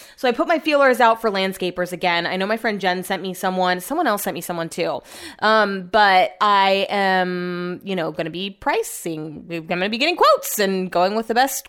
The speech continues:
quote, offer, whatever. We really just wanna grass the front yard, do some white gravel up towards the front, and some potted plants like cactus,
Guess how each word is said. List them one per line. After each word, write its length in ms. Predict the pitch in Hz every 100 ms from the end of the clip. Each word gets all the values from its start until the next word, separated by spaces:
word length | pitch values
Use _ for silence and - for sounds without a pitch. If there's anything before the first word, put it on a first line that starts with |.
| _
quote, 440 | - 285 403 - _
offer, 420 | 226 311 - 180
whatever. 440 | 165 214 285 175 160 - - -
We 80 |
really 200 | 269 415
just 140 | 330 -
wanna 160 | 294
grass 340 | 226 196 202 -
the 80 | 247
front 200 | 254 208
yard, 460 | 185 180 175 -
do 140 | 180 196
some 180 | 196
white 180 | 175 170
gravel 320 | 180 185 196
up 140 | 214 208
towards 240 | 208 202
the 80 | 220
front, 300 | - 175 165
and 140 | 180 175
some 160 | 180
potted 480 | 165 - 180 175 180
plants 340 | - 180 180 180
like 160 | 156
cactus, 640 | - 165 165 - 233 269